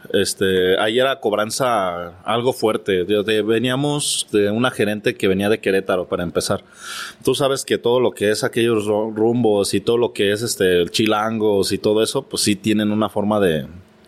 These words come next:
de ser un poco recia y, y un poco como altaneros a, muchas veces.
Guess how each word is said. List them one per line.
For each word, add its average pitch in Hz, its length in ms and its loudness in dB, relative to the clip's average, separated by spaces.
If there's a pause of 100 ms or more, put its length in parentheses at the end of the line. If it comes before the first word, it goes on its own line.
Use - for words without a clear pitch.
(500)
de 104 100 2
ser 120 220 2
un 123 100 -4
poco 117 260 0
recia 123 640 -2
y, 101 140 0
y 92 260 -2
un 98 160 0
poco 104 460 2
como 87 320 -2
altaneros 98 580 -2
a, 104 80 2
muchas 101 300 -2
veces. 107 360 -2